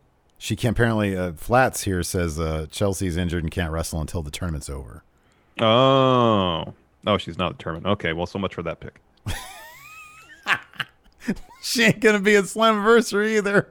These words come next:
Speaker 1: <laughs>
Speaker 2: Nope, I guess not.
Speaker 1: I mean, she might show up, but, like, ev-, evidently she's not gonna be the mystery opponent.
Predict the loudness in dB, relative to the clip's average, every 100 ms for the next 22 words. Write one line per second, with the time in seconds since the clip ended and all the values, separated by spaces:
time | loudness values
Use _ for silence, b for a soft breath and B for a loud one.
0 | -10 -10 _ -10 -2 0 0 -2 -2 -2
1 | -2 -4 -12 B B -10 0 4 4 4
2 | 4 6 6 6 6 8 10 10 8 6
3 | 6 6 4 4 6 4 2 2 4 4
4 | 4 2 2 4 4 0 -2 0 2 2
5 | 0 0 0 -2 -2 -4 2 2 2 -6
6 | -10